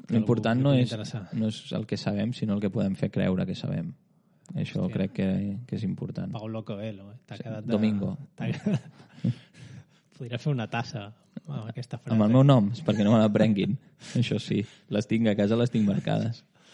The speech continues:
Speaker 1: Sí.
Speaker 2: Li dic les tras-, re. Em, no sé, jo, jo, jo sé que soc partidari d'això, de, de donar-li una volta a, sí, parlar de coses més sèries, més,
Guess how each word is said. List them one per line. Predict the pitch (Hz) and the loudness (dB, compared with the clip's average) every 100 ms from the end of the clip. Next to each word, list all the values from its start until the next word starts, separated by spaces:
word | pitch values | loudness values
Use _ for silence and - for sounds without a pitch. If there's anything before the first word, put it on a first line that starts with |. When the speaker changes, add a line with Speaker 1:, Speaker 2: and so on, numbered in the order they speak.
| - _ | -20 _
Speaker 1:
Sí. | _ - | _ -2
Speaker 2:
Li | 107 | 0
dic | 107 | 0
les | 113 107 | -2 -2
tras-, | 113 110 117 - 120 - 120 113 - - - - _ | -2 -4 -4 -6 -6 -6 -6 -8 -12 -20 -20 -20 _
re. | - 98 92 - _ - - _ _ | -4 -2 -6 -12 _ -20 -20 _ _
Em, | 120 117 110 107 104 101 98 95 101 104 - _ _ _ _ _ - _ _ _ _ - | 4 6 8 8 8 6 4 2 0 -2 -6 _ _ _ _ _ -20 _ _ _ _ -4
no | 131 | -2
sé, | - 127 | 0 2
jo, | 113 120 | 4 2
jo, | 117 127 | 2 4
jo | 135 131 - 127 | 4 2 2 0
sé | - - 139 | 2 4 6
que | 113 | 4
soc | - 110 | 2 -2
partidari | 110 104 104 110 113 | 0 2 4 6 4
d'això, | 98 - 98 104 _ | 0 -2 -4 -6 _
de, | - 110 98 95 92 92 95 104 - | -12 -6 -2 -2 -2 -4 -6 -10 -14
de | - 165 | -8 -2
donar-li | 101 95 92 101 | 0 0 2 4
una | 107 101 | 4 6
volta | 95 95 104 107 117 | 4 4 4 4 6
a, | 107 98 92 92 92 117 _ _ | 4 0 -4 -6 -8 -14 _ _
sí, | - - | -12 -10
parlar | - 98 95 | -6 -6 -6
de | |
coses | 98 95 95 - - | -6 -4 -4 -4 -6
més | 95 95 - | -2 -2 -2
sèries, | 92 101 98 95 | -2 0 0 0
més, | 95 95 95 104 | -2 0 0 -4